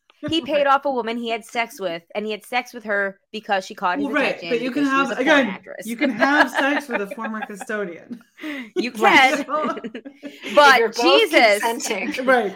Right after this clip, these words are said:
Speaker 1: according to them, Jesus would never be caught doing that.
Speaker 2: <laughs> Wow.
Speaker 1: <laughs>
Speaker 2: Jesus,
Speaker 3: Wow.
Speaker 2: famous virgin.
Speaker 3: Yeah.
Speaker 1: Famous virgin Jesus. <laughs>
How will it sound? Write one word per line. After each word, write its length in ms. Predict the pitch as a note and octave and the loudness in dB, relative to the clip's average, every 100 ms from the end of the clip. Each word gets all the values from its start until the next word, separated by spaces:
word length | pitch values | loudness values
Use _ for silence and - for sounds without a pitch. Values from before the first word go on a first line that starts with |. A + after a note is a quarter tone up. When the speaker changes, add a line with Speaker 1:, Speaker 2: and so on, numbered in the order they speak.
| - | -2
Speaker 1:
according 500 | B3 F4+ F#4+ G4 D#4+ | -2 0 2 2 -2
to 120 | C#4+ | -2
them, 280 | C#4 C#4 A3 | 0 0 -2
Jesus 460 | G3+ B3+ G#3 F#3+ | -8 -10 -10 -12
would 120 | F#3 E3 | -10 -8
never 240 | F3 E3 | -8 -8
be 120 | D3 | -10
caught 260 | C#3+ C#3+ - | -12 -12 -12
doing 280 | C#3+ C3 C3 | -16 -14 -14
that. 280 | D3 A2+ - _ | -12 -12 -14 _
Speaker 2:
<laughs> 100 | A#3 | -20
Wow. 1800 | F#3+ B3 A#3+ - - _ - _ - _ _ _ _ _ - - - - - - | -20 -20 -20 -20 -20 _ -20 _ -20 _ _ _ _ _ -16 -14 -14 -16 -10 -2
Speaker 1:
<laughs> 80 | F4 - G4+ - C5+ - C#5 - C#5 - _ _ _ - | 0 0 -4 -4 -8 -6 -6 -6 -12 -12 _ _ _ -10
Speaker 2:
Jesus, 440 | A3 F#3+ F3 - | -8 -8 -10 -12
Speaker 3:
Wow. 60 | - | -14
Speaker 2:
famous 340 | A3 A#3 B3 | -12 -12 -14
virgin. 460 | - D#3 - - - _ _ _ _ _ _ | -18 -20 -20 -20 -20 _ _ _ _ _ _
Speaker 3:
Yeah. 220 | G#3 - G#3+ | -6 -2 0
Speaker 1:
Famous 300 | G#3+ G#3 F#3+ | 0 -4 0
virgin 440 | A3 C4 A#3+ A#3+ | 2 2 0 -2
Jesus. 600 | G#3 G#3+ G3+ A#3 - | -4 -6 -6 -8 -10
<laughs> 40 | - | -16